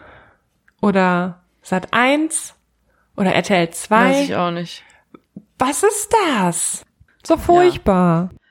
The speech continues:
Speaker 2: Are You The One ist eh, also es ist wirklich, also das ist schon hart.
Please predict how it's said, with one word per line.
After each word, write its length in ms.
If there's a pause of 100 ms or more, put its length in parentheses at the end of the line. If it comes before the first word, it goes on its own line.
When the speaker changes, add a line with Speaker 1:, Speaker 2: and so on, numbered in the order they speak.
(100)
Speaker 2:
Are 160
You 100
The 100
One 220
ist 160
eh, 380 (1200)
also 180
es 80
ist 300
wirklich, 720
also 260
das 260
ist 180
schon 480 (500)
hart. 760